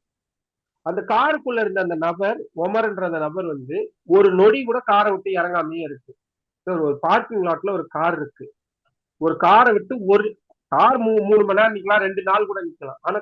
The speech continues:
காருக்குள்ள இருக்கிறவங்க தூங்காம ஒரு நி-, நொடி கூட வெளியே வராம இருக்கிறாங்க, சுத்தி சுத்தி எல்லாத்தையும் பார்த்துக்கிட்டே இருக்கிறாங்கன்னா யாருக்கா இருந்தாலும் சந்தேகம் வருமா வராதா?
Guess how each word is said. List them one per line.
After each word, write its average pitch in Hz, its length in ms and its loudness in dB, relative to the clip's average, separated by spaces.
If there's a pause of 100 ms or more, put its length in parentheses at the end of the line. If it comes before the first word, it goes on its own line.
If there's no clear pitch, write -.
காருக்குள்ள 247 540 0
இருக்கிறவங்க 151 560 -8 (680)
தூங்காம 247 600 0 (440)
ஒரு 220 320 4
நி-, 220 200 0
நொடி 220 280 2
கூட 254 180 -4
வெளியே 247 320 -2
வராம 220 400 0
இருக்கிறாங்க, 196 560 -6 (640)
சுத்தி 202 200 -6
சுத்தி 226 180 -2
எல்லாத்தையும் 220 360 2
பார்த்துக்கிட்டே 208 380 2
இருக்கிறாங்கன்னா 170 480 -2 (120)
யாருக்கா 226 440 2
இருந்தாலும் 208 320 -2
சந்தேகம் 170 320 -4
வருமா 156 220 -4
வராதா? 143 420 -6